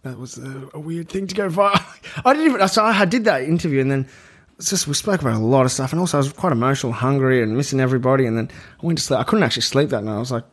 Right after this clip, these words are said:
"That's a lot of stuff that you just don't know, like, what the T V, what the network's gonna do with what you've said and you've shared." And,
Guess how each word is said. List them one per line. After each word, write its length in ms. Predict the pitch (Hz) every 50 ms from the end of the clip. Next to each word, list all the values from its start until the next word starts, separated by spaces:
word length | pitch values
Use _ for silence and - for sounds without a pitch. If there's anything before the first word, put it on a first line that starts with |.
| _ _ _ _
"That's 160 | - 135 135 -
a 60 | 123
lot 160 | 117 113 117
of 60 | 113
stuff 280 | - - 120 117 - -
that 120 | 120 107
you 800 | 104 - - - - - _ _ _ _ _ _ _ _ _ -
just 140 | - - -
don't 140 | - 117 120
know, 160 | 131 139 135
like, 200 | 127 107 - -
what 260 | 131 127 117 - - _ _ _ _ _
the 100 | - -
T 160 | - 135 127
V, 240 | 120 127 127 127 123
what 160 | 135 139 120
the 80 | 127
network's 340 | 127 139 143 143 135 127 -
gonna 160 | 135 123 120
do 160 | 110 123 127 123
with 160 | 123 117 113
what 160 | 117 117 107
you've 140 | 117 110 -
said 260 | - 131 127 131 127
and 100 | 117 113
you've 100 | 107 101
shared." 340 | - - 123 123 127 123 117
And, 160 | 107 104 -